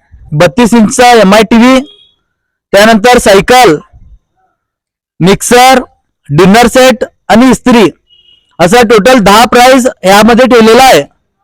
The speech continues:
आणि या दहा प्राइज टोटल पंधराशे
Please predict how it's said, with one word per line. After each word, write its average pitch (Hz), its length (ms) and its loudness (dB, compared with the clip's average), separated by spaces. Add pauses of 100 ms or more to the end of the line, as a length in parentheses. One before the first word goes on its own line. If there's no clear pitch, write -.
(500)
आणि 220 180 0
या 262 400 2
दहा 220 480 0 (460)
प्राइज 226 440 0 (240)
टोटल 214 320 0
पंधराशे 247 800 0